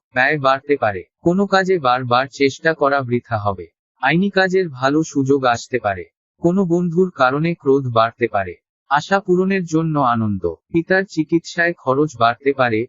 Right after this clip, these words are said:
শুভ সংখ্যা কুড়ি, শুভ রং নীল। আজকের দিন মীন রাশি, সাতাশে ফেব্রুয়ারি দুই হাজার চব্বিশ। বিলাসিতার কারণে খরচ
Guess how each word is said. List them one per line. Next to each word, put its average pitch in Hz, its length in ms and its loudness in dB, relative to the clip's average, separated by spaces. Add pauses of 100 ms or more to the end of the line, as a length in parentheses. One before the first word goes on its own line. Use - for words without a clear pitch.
শুভ 156 340 0
সংখ্যা 147 480 -2
কুড়ি, 151 280 2
শুভ 139 300 -2
রং 110 340 0
নীল। 90 220 -4 (720)
আজকের 151 500 0
দিন 160 180 0
মীন 165 320 0
রাশি, 143 360 0
সাতাশে 151 560 0
ফেব্রুয়ারি 143 580 0
দুই 143 280 0
হাজার 131 420 0
চব্বিশ। 127 520 -2
বিলাসিতার 127 600 0
কারণে 131 440 0
খরচ 139 380 0